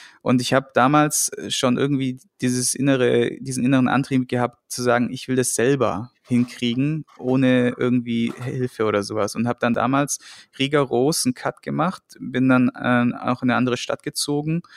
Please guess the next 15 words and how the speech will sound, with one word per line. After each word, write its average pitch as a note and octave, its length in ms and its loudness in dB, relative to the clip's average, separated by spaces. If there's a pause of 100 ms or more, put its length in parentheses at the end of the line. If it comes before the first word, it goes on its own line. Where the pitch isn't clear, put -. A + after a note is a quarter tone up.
(420)
Äh, A#2+ 400 6 (360)
zwar B2+ 220 2
nur B2+ 160 4
eine C3+ 180 4
Stadt - 300 0
weiter, F3+ 640 2 (120)
allerdings B2+ 640 0
halt A#2+ 240 0
aus B2 240 0
dem B2+ 180 2
Einzugsgebiet B2 760 -4
raus B2+ 360 2
und - 160 -4
habe B2 160 0
auch, A#2+ 280 0